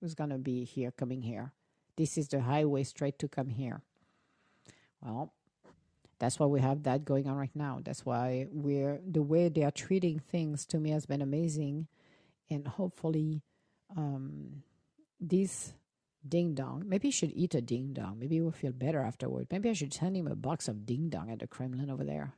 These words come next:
just to eat one. Maybe that will make him feel better. <laughs> It would be maybe an idea.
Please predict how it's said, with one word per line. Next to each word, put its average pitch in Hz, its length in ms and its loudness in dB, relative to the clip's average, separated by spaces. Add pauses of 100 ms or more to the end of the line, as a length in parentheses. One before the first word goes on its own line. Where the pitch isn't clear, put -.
just 240 340 0
to 156 120 -2
eat - 240 -4
one. 180 180 0
Maybe 151 180 -2
that 156 100 2
will 135 80 0
make 113 180 -4
him 131 160 -4
feel 110 140 -2
better. 113 440 -4 (320)
<laughs> - 160 -10
It 175 120 -4
would 190 140 4
be 147 120 2
maybe 143 260 4
an 120 120 -2
idea. 120 420 -2